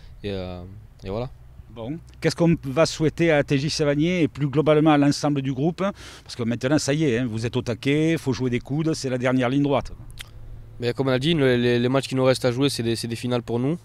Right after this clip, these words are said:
Speaker 1: On va essayer de, de tous les gagner, de faire des très bons résultats et on verra en fin d'année, euh, fin d'année les, les, les points qu'on aura et on fera le compte à la fin.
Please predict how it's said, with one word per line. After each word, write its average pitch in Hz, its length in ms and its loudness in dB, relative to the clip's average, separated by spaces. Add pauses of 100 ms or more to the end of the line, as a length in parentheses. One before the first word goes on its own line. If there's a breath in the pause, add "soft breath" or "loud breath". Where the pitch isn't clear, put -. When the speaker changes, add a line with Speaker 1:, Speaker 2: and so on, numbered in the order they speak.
Speaker 1:
On 107 80 -4
va 113 60 2
essayer 113 220 -2
de, 113 260 2
de 107 100 -8
tous - 260 -12
les 117 80 0
gagner, 117 300 2
de 107 100 -2
faire 107 220 -2
des 110 100 -2
très - 160 -8
bons 113 100 0
résultats 113 420 0
et 107 240 0
on 95 180 -6
verra 101 200 -2
en 98 60 -6
fin 110 100 -8
d'année, 107 320 -4
euh, 92 140 -6 (840 soft breath)
fin 107 140 -6
d'année 113 260 -2
les, 101 840 -2
les, 90 580 -6
les 104 140 -6
points 113 180 -4
qu'on 104 160 -6
aura 104 220 0
et 131 80 -2
on 107 80 -6
fera 101 180 -4
le 101 60 0
compte 101 180 -8
à 107 60 -4
la 113 60 -6
fin. 127 120 -8